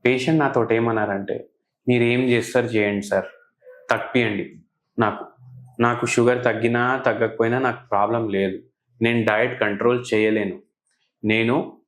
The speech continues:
నరాల గురించి వచ్చినా అది నాకు తగ్గియండి, ఉంటా నేను, నేను పోతే కూడా పోతా, కానీ ఉన్నంత రోజులు నేను నడుచుకోవాలి, మంచిగా ఉండాలి, తొందరగా పోతే కూడా ప్రాబ్లం లేదు,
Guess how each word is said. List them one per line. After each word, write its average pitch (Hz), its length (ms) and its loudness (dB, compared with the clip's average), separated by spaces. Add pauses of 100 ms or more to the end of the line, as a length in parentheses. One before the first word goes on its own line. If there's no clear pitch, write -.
(140)
నరాల 110 420 2
గురించి 107 280 -2
వచ్చినా 117 360 -4 (160)
అది 113 180 2
నాకు 107 280 -2
తగ్గియండి, 101 480 -2 (800)
ఉంటా 139 340 2
నేను, 151 220 0 (360)
నేను 135 200 2 (100)
పోతే 139 260 4
కూడా 147 180 2
పోతా, 156 500 -2
కానీ 143 280 -2
ఉన్నంత 165 440 2
రోజులు 156 360 2
నేను 170 340 0
నడుచుకోవాలి, 127 480 0 (540)
మంచిగా 135 300 0
ఉండాలి, 104 260 0 (320)
తొందరగా 175 360 4
పోతే 151 220 2
కూడా 139 180 2
ప్రాబ్లం 131 460 0
లేదు, 98 200 -6